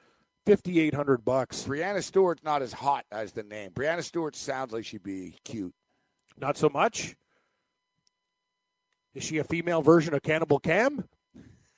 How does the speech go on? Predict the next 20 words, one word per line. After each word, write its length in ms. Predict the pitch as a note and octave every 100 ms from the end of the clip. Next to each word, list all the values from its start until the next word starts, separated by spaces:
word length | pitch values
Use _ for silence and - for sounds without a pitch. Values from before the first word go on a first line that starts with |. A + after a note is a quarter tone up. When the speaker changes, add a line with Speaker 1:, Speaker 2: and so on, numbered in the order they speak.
| _ _ _ _ _ _ _ _ _ _ _ _ _ _ _ _
Speaker 2:
She's 100 | B2
like 100 | A2+
a 60 |
female 460 | - D#3 D3+ D3 C3+
version 540 | B2+ C3+ B2 C3 A#2
of, 400 | A2 G#2+ G2+ F#2
uh, 440 | G#2 G2 F#2 F2 E2+ _ _ _ _ _ _ _ _ _ _ _ _ _ _ _ _ _ -
Speaker 1:
She 120 | A3+
actually 260 | C#4+ E4 D4
looks 240 | G3 -
like 140 | G3
a, 80 | D3+ - D#3+ - -
a, 160 | D3+ C3+
a 80 | C#3
chick 220 | - E3+ -
that 100 | D3+
could 140 | C#3+ C#3+
really, 220 | D#3 D3
like, 240 | C#3 C3 _ _
party, 400 | D3+ F3 A#2